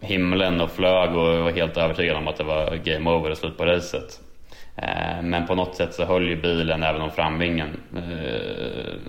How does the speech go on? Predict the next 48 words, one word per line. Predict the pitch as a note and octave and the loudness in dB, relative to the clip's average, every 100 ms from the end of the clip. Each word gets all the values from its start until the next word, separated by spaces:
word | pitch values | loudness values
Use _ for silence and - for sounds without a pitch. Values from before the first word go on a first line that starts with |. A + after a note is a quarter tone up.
| - - - - - - | -12 -12 -14 -14 -14 -6
gick | F2+ E2 D#2+ | -4 -4 -8
åt | - - - | -8 -8 -4
pipan. | D#2+ - E2+ D#2+ - - - - - - | -2 0 0 0 -4 -12 -18 -20 -20 -12
Och, | - E2 - - | -6 -6 -6 -2
eh, | F2+ E2 | 0 2
framvingen | - F#2 F#2 F#2+ F#2 | 2 2 2 2 4
la | F#2 F#2 | 4 2
sig | - F#2 | 2 2
under | G#2 A2 G#2+ G#2 | 4 4 4 4
bilen, | G#2 G#2 G2+ G2+ G2+ G2+ | 4 4 4 4 4 2
under | F#2 F#2+ F#2 | 2 4 4
mina | F2+ | 2
framdäck | F2 G2 F#2 F#2+ G2 - - - | 2 2 4 2 2 -2 -10 -2
vid | F#2+ | 0
ett | F2+ | 0
tillfälle, | - F#2+ - G#2 A2 | 0 -2 0 2 2
så | G#2 | 2
jag | E2+ | 0
åkte | E2 | 0
in | E2+ | 0
i | |
muren | E2 G2+ A2 A2 A2 A2 G#2+ | 2 2 4 4 4 2 2
när | |
jag | F2 | 0
försökte | F2+ - | -2 -4
ta | E2+ | -2
mig | E2+ | 2
runt, | F2+ F2+ F2+ - - | 4 2 0 -10 -6
för | D#2+ | 0
det | |
var | D#2+ | 2
ju | E2+ | 2
hela | F2 E2+ | 2 2
varvet | E2+ F#2+ E2+ D#2+ | 4 2 2 0
jag | |
var | D#2 | 0
tvungen | E2+ D#2+ | 0 -4
att | D#2 | 0
ta, | D#2+ | 0
ta | D#2 - E2 | 0 0 0
mig | E2 F2 | 2 2
runt | F2+ D#2+ | 2 0
för | - | -6
att | |
komma | - D#2+ | -4 -4
tillbaka | E2 D#2+ | -2 -2
till | - | -4
depån. | D#2+ F#2+ G2 G2 | -4 0 0 0